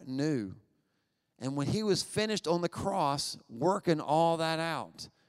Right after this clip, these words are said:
he rested. Lots of highlights. So here's what we're gonna do. I'm gonna just pick out, there's so many we could talk about, but I'm gonna talk about one thing that really stood out to me, and it's back in verse forty-six. And it's this.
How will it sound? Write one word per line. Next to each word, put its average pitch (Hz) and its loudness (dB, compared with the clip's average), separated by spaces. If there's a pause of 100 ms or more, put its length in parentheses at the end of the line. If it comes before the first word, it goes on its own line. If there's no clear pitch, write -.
(200)
he 131 -6
rested. 120 -6 (1200)
Lots 147 2
of 143 4
highlights. 127 2
So 131 4 (1300)
here's 214 4
what 226 6
we're 220 8
gonna 202 4
do. 156 8 (100)
I'm 180 0
gonna 226 0
just 170 -4
pick 185 6
out, 165 2
there's 160 -2
so 202 -2
many 196 0
we 160 4
could 151 4
talk 151 6
about, 131 2
but 139 4
I'm 160 0
gonna 170 0
talk 170 2
about 143 0
one 151 2
thing 151 0
that 123 -2
really 139 0
stood 135 -4
out 127 0
to - -8
me, 123 -2
and 131 -2
it's 135 -4
back 170 -4
in 160 -2
verse 135 0
forty-six. 117 -8 (1400)
And 139 2
it's 135 -4
this. 120 -2